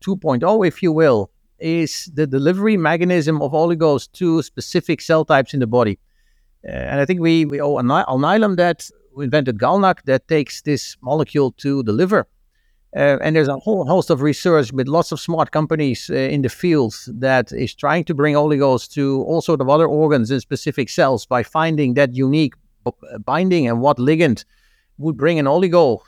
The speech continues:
to the cell and to deliver it. So, so that's a bit of the medical science, if you will. Uh, hopefully not too technical. I'm not a pharmacist myself.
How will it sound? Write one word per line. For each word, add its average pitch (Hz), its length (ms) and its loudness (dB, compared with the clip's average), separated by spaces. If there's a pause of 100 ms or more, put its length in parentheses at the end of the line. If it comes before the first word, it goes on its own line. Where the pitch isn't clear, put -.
to 165 380 -2
the 113 100 0
cell 185 460 0
and 78 100 -12
to 160 80 -4
deliver 147 380 2
it. - 180 -14 (220)
So, - 180 -8
so 180 160 -4
that's 185 260 2
a 220 60 0
bit 208 220 2
of 151 140 -2
the 170 60 -2
medical 160 380 0
science, 143 500 0
if 135 200 -2
you 120 80 -4
will. 143 320 0
Uh, 117 180 -2 (540)
hopefully 175 280 -4
not 156 180 0
too 143 100 -2
technical. 170 500 0
I'm 139 140 2
not 143 160 4
a 123 120 4 (140)
pharmacist 151 600 -2
myself. 110 520 0